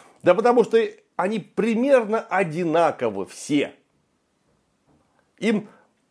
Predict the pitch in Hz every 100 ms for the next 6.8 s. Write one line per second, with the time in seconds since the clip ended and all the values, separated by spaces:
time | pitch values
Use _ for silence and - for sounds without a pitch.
0 | _ _ - 175 226 - 202 311 269 254
1 | 220 247 247 240 254 233 - - - _
2 | - 156 170 190 226 - 214 269 254 214
3 | 208 - - 143 156 151 - _ - -
4 | 160 226 208 151 180 208 170 147 160 190
5 | 117 123 123 175 135 123 113 110 - 98
6 | 110 104 101 113 113 104 104 107